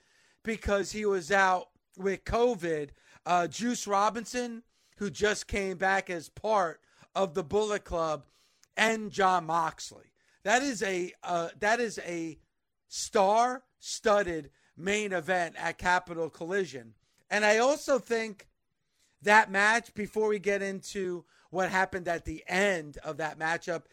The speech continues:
and also, Bully, and I, I hear you, Bully, calm down. I will answer the question that you posed,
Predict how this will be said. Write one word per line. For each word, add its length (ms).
and 100
also, 380
Bully, 440
and 180
I, 320
I 140
hear 240
you, 120
Bully, 280
calm 260
down. 320
I 120
will 300
answer 520
the 100
question 520
that 160
you 120
posed, 640